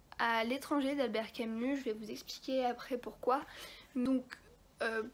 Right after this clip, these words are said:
pendant tout le récit, on cherche à savoir, euh, comment a-t-il fait pour, euh,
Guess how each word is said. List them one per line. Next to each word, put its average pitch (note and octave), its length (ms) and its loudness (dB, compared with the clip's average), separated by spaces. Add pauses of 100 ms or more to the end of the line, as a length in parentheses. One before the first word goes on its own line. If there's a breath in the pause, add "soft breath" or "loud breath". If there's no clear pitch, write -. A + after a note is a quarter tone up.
(120)
pendant D4 600 4 (500 loud breath)
tout C4 200 0
le A3+ 100 4
récit, C#4 500 2 (100)
on A#3+ 240 2
cherche A#3 300 -2
à A#3+ 80 0
savoir, B3 480 4
euh, A3+ 140 0 (160)
comment B3+ 340 2
a-t-il A3+ 320 -2
fait C4 220 -4
pour, A3+ 320 -6
euh, A#3 160 -4